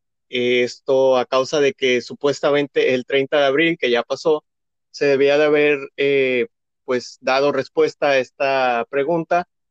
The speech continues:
pero, pues, el Congreso se hizo pendejo y, pues, no, no respondió, entonces se pasó el, el tiempo, el plazo, y, pues, nada más queda esperar hasta ver si los próximos, en las próximas elecciones, que son el seis de junio,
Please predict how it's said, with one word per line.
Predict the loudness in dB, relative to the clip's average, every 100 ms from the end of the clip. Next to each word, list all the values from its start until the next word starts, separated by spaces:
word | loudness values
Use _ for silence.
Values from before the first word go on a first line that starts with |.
| _ _ _
pero, | 0 2 4 2 0
pues, | 0 2 0 0
el | 2 2 0 -2
Congreso | -4 -2 0 0 0 0 0
se | -2 -4
hizo | -6 -6
pendejo | -4 -2 -2 -2 -4 _ _ _
y, | -6 -2 -2 -2
pues, | -4
no, | 0 0 0
no | 0
respondió, | -2 -2 -2 0 2 2
entonces | 0 -4 -4 -6
se | -4 -4
pasó | -6 -2 -2
el, | -2 _ -2
el | 0 2 0 -2 -8 _ _ _
tiempo, | -2 -2 0 2 2
el | 0
plazo, | -2 -2 -2 -4 -6 _ _ _ _ _ 0
y, | 0 2
pues, | 2 2 2
nada | 0
más | 0 0
queda | 0
esperar | 0 0 0 0
hasta | -2 -2 -6 -2
ver | 2 2 0
si | -2 -2 0 0
los | 0 0 -2
próximos, | -2 -4 -4 -4 -2 2 2 2 0
en | -2
las | -4
próximas | -2 -2 0 -2 -4 -2
elecciones, | -4 0 0 0 -2
que | -8
son | -6 -6
el |
seis | -4 -4
de | -4
junio, | -2 -2 -2 -4